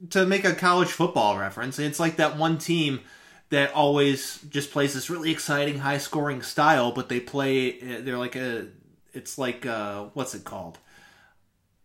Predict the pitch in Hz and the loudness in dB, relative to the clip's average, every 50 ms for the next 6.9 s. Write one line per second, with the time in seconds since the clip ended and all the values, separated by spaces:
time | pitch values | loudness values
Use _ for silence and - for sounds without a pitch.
0 | _ _ _ _ _ _ _ _ _ _ - - 214 202 170 143 131 95 - 117 | _ _ _ _ _ _ _ _ _ _ 0 2 2 2 2 0 -2 -6 -8 -6
1 | - 123 117 113 113 110 104 101 107 - - - - 151 170 180 180 175 170 165 | -6 -4 -2 -2 -4 -4 -6 -10 -14 -18 -12 -6 -2 2 4 4 6 6 4 4
2 | - - 175 160 151 147 131 - - - - - 165 151 143 135 127 123 117 - | 2 0 0 2 2 2 0 -2 -4 -8 -6 -2 0 0 2 0 0 -2 -6 -2
3 | - 143 127 131 127 127 123 123 117 117 123 117 113 - - 113 107 - 120 117 | 2 6 6 6 4 2 -4 -6 -6 -4 -4 -4 -4 -6 -10 -14 -12 -10 -8 -8
4 | 110 107 107 90 92 92 101 90 85 - _ - - - - - _ _ _ _ | -8 -8 -10 -12 -12 -12 -12 -14 -14 -16 _ -20 -20 -20 -20 -20 _ _ _ _
5 | _ _ - 143 143 - 165 156 147 143 165 165 165 147 143 135 - 135 127 139 | _ _ -8 -6 -2 2 4 4 4 4 2 2 4 2 2 0 -2 -2 -2 0
6 | 151 143 131 123 135 139 139 131 127 - - 139 131 123 120 113 104 101 | 0 0 0 0 2 2 2 2 0 -2 -4 -4 -4 -4 -6 -8 -10 -14